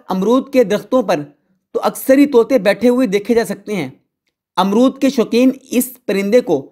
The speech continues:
अमरूदों के दरख्तों पर बैठकर अमरूद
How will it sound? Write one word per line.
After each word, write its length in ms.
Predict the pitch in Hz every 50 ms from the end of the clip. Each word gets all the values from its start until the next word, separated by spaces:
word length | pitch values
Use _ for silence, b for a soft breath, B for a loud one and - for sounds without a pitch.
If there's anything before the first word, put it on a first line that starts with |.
| _ _ _ _ _ _ _ _ -
अमरूदों 460 | 196 202 202 214 226 208 185 262 262
के 140 | 226 269 262 196
दरख्तों 340 | 175 208 202 - 254 254
पर 140 | 208 262 240 185
बैठकर 480 | 170 180 214 233 214 - 185 147 143 - _ _ _ _ _ _ _ _ _
अमरूद 540 | 185 196 196 196 226 254 277 285 285 -